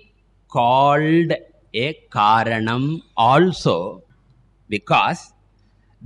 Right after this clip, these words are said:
the word karanam is relevant, valid, meaningful only as long as you accept the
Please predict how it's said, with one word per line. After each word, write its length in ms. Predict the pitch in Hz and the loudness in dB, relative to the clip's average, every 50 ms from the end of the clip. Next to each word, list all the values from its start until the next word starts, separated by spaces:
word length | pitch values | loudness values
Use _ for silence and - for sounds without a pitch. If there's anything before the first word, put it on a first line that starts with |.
| 131 | -4
the 100 | 143 139 120 110 110 131 | -4 -4 -4 -4 -4 -2
word 440 | 156 170 180 196 208 220 240 240 - 220 170 - _ - - | 0 2 4 4 4 4 4 2 0 -4 -10 -12 _ -12 -6
karanam 720 | - 135 131 151 165 180 185 190 190 190 196 208 214 220 233 247 240 - - 175 165 | -2 0 2 4 4 4 2 2 2 2 2 0 0 0 -2 -4 -6 -6 -6 -4 -4
is 160 | 156 156 - 131 113 113 117 123 139 | -4 -4 -6 -8 -8 -8 -6 -4 -2
relevant, 800 | 147 151 160 185 202 220 240 240 202 156 117 107 107 131 147 - - _ _ _ _ _ _ _ _ _ _ _ _ _ _ _ _ - | -2 0 2 2 2 2 2 0 -2 -4 -4 -4 -8 -12 -12 -14 -18 _ _ _ _ _ _ _ _ _ _ _ _ _ _ _ _ -20
valid, 1040 | 104 107 107 98 98 104 113 127 139 151 170 196 220 220 196 131 101 - - - - - _ _ _ _ _ _ _ _ _ _ _ _ _ _ - 107 113 120 143 180 | -20 -18 -18 -18 -14 -8 -4 -2 0 2 2 2 0 0 -2 -4 -4 -6 -10 -20 -20 -20 _ _ _ _ _ _ _ _ _ _ _ _ _ _ -18 -16 -10 -4 -2 0
meaningful 760 | 208 226 240 233 240 214 175 143 - - - 135 143 151 156 160 165 165 165 160 _ _ _ _ _ _ _ - | 2 2 2 2 2 0 -2 -4 -6 -8 -6 -4 -2 0 0 0 0 0 -2 -6 _ _ _ _ _ _ _ -10
only 720 | - 107 120 135 147 156 165 170 170 170 165 170 175 180 185 185 - - | -6 -4 0 2 2 2 2 0 0 0 2 2 2 2 2 -2 -2 -4
as 260 | 123 117 120 131 131 - - | -2 -2 -2 -2 -4 -6 -6
long 360 | 147 143 139 139 139 143 143 | -2 0 0 2 0 0 -2
as 460 | 143 143 147 151 151 156 160 160 156 - - _ _ _ _ - | 0 0 2 2 2 2 2 0 -2 -4 -12 _ _ _ _ -10
you 220 | 110 110 120 123 113 110 - - _ _ - - 147 | -4 -2 0 0 -2 -2 -4 -10 _ _ -6 -4 -4
accept 840 | - - - - _ _ _ - - - - - 214 226 - - - - 214 190 | -4 -6 -10 -20 _ _ _ -16 -12 -6 -2 0 0 0 0 -4 -4 -2 0 0
the 80 | 247 | 0